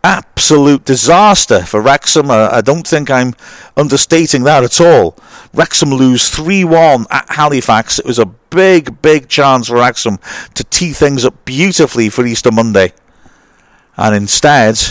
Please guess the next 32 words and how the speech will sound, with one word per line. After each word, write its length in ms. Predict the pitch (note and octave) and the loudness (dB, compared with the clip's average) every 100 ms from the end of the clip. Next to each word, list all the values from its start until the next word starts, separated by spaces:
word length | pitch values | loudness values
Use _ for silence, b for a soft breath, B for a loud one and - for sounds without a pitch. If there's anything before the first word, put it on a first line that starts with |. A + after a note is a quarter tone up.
| - - | -10 -10
Easter 320 | B2+ - A#2 | -6 -2 0
Monday 460 | A#2+ B2 G#2+ G#2 G#2 _ b b b b | 0 0 2 2 -2 _ b b b b
becomes 760 | A2 - A#2+ G#2+ G2+ G#2 - - _ _ _ _ _ _ - _ _ _ - | -8 -2 -2 -2 -2 -2 -2 -4 _ _ _ _ _ _ -20 _ _ _ -4
an 240 | B2 A2+ - | -2 -2 -4
even 540 | D#3+ F3 E3 B2+ A2 | -4 -2 -2 -2 0
bigger 240 | B2 B2 B2 | 0 0 2
game 280 | A2+ A2+ | 2 0
than 120 | A2+ G#2+ | 0 -2
we 120 | A2 | -2
thought 340 | A#2+ A2+ G#2+ | 2 2 0
it 100 | - | -2
was. 360 | G2+ F2 E2+ - | 0 0 -2 -4
We 100 | G#2+ | -4
will 100 | G2+ | -2
go 260 | G#2 D3+ | 2 2
into 180 | D3+ C#3+ | 2 0
that 180 | C3 - | 0 0
match 280 | B2+ A2+ - | -2 -2 -4
level 500 | G#2+ A#2 C#3+ D3 C#3+ | -2 2 2 2 0
on 160 | C3+ | 0
points 520 | B2+ B2+ G#2+ F#2 - - B B | 0 0 0 -4 -6 -6 B B
with 220 | G#2+ A2 | -2 0
Notts 220 | A#2 A2 | 0 -2
County. 420 | - A#2 G#2 F#2+ F#2 | -2 -2 -2 -4 -2
We'll 220 | A#2+ D#3+ | 0 2
have 100 | D#3 | 2
a 60 | |
game 220 | D3 D#3+ D#3 | 0 -2 -2
in 80 | |
hand, 360 | D3+ D#3+ A#2+ A2 | -2 -2 -2 -2
but 220 | B2+ - | -2 0
still, 460 | - A#2+ B2 F#2 | -2 0 0 -2